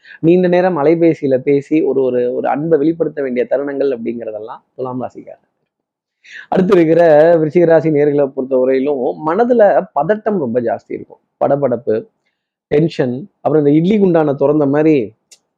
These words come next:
அஹ், வெந்துச்சா வேகலையா, வந்துச்சா வரலையா, நொந்துச்சா நோகலையா, இதெல்லாம் இந்த மாதிரி இருக்கு. இதுக்கெல்லாம் ஜடை பின்னி பூ வச்சு பொட்டு வைக்கிறது யாரு, இதெல்லாம் எப்படி போகும்,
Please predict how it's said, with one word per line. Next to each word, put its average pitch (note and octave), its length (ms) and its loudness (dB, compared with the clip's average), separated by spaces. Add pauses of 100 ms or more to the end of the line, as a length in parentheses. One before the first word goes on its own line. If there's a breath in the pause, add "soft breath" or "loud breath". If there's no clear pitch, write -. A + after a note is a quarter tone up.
(260)
அஹ், C#3 40 2
வெந்துச்சா D#3 600 2
வேகலையா, C3 580 2
வந்துச்சா C#3+ 500 0
வரலையா, A#2+ 440 0
நொந்துச்சா C#3 440 -2
நோகலையா, A#2+ 720 -4
இதெல்லாம் B2+ 460 -4 (100)
இந்த A#2+ 160 -10
மாதிரி B2+ 260 0
இருக்கு. A#2+ 220 -4
இதுக்கெல்லாம் B2+ 420 -4
ஜடை D3 220 -2
பின்னி C#3+ 240 -6
பூ C#3 200 -6
வச்சு C3 240 -4
பொட்டு B2+ 240 -6
வைக்கிறது A#2+ 400 -4
யாரு, A2 300 -6 (380 soft breath)
இதெல்லாம் C#3+ 260 2
எப்படி D#3 260 2
போகும், B2 460 -2